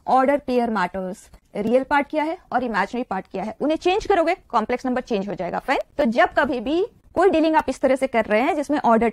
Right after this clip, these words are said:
पेयर का इन्वॉल्वमेंट है या ऑर्डर ट्रिपलेट का इन्वॉल्वमेंट है, तो algebra of ordered pair says you can represent it as a point in a plane। और अगर ऑर्डर ट्रिपलेट है,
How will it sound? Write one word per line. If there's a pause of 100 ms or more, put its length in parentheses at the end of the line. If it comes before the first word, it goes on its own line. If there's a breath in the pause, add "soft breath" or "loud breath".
पेयर
का
इन्वॉल्वमेंट
है
या
ऑर्डर
ट्रिपलेट
का
इन्वॉल्वमेंट
है,
तो
algebra
of
ordered
pair
says (220)
you
can
represent
it (280)
as
a (140)
point (200)
in
a (120)
plane। (140)
और
अगर
ऑर्डर
ट्रिपलेट
है,